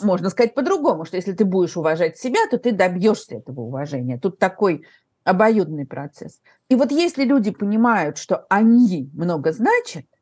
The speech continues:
то тогда они вспоминают, что, м, те, кто сидят во власти, это их наёмные работники, а вовсе не их вожди, э, великие учителя и спасители.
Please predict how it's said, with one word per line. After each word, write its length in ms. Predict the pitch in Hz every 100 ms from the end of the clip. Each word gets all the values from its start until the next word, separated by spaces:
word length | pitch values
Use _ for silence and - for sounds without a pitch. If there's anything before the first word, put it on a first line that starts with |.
| _ _ _ _ _ _ -
то 80 | 262
тогда 260 | 294 330 480 427
они 100 | 381
вспоминают, 680 | - 302 330 415 508 466 -
что, 500 | - _ 285 262 254 - _ -
м, 160 | 233 240
те, 120 | 302
кто 160 | 294
сидят 360 | 269 277 277 254
во 140 | 294 294
власти, 380 | 370 403 - 262
это 200 | 233 262
их 140 | 220
наёмные 460 | 240 233 226 220 220
работники, 560 | 208 165 143 151 -
а 140 | 165 170
вовсе 340 | 196 - 165
не 220 | 156 156
их 140 | 143 151
вожди, 640 | 151 156 160 180 226 233 - - - -
э, 180 | - 151
великие 460 | 156 160 170 170 156
учителя 420 | 151 139 151 170
и 40 |
спасители. 880 | 170 - 131 - - _ - 175